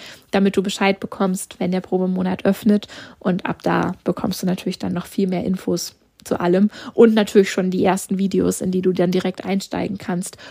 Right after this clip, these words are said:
um deinem Kind eben diese Augen zu öffnen, damit dein Kind irgendwann so nicht sagen muss,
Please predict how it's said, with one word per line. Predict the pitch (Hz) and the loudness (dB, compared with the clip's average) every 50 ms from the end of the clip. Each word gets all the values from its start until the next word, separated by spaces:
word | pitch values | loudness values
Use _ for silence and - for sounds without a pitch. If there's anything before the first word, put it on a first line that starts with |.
| - - _ | -20 -12 _
um | - 220 220 220 233 | 2 6 6 8 8
deinem | 208 190 185 185 196 190 196 | 6 6 6 6 4 2 0
Kind | - - 196 196 202 202 - | 2 2 4 4 4 2 0
eben | - 175 175 185 180 | 0 0 0 0 -2
diese | 190 - 208 202 190 185 - | -2 0 0 0 0 0 2
Augen | - 175 185 185 185 185 | 2 2 4 2 0 -4
zu | - - 220 | -4 -4 0
öffnen, | - 196 196 - - 185 175 185 196 196 | 0 0 0 0 0 0 2 2 2 0
damit | 196 180 175 190 - | 0 -2 -4 -4 -4
dein | 185 180 185 185 | -2 -2 -2 -2
Kind | - - 196 180 | -2 -2 -4 -2
irgendwann | - 190 180 180 190 - - | 0 -2 -2 -2 -2 -2 2
so | 185 | 6
nicht | 190 208 196 - - | 6 6 6 4 2
sagen | 240 208 196 196 180 185 | 2 4 4 4 4 4
muss, | 185 180 185 185 - - | 4 4 4 2 2 -2